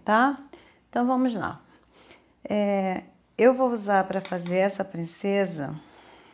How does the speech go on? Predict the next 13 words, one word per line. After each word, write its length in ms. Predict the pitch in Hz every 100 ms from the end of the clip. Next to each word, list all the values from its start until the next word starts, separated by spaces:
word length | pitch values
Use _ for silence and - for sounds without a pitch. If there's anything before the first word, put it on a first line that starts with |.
| _ -
amarelo 580 | - 180 180 185 185 208
pele, 580 | 220 - 170 147 143 151
o 80 | 180
corpinho 580 | 175 - 175 - 185 196
dela, 420 | 185 - - 151 -
tá? 300 | 185 196 196
O 60 |
corpinho, 600 | 190 180 175 - 196 202
o 40 | 190
rostinho, 580 | 180 175 - 196 190 196
a 20 |
pele 400 | 196 208 208 214
dela 580 | 190 - - 180 196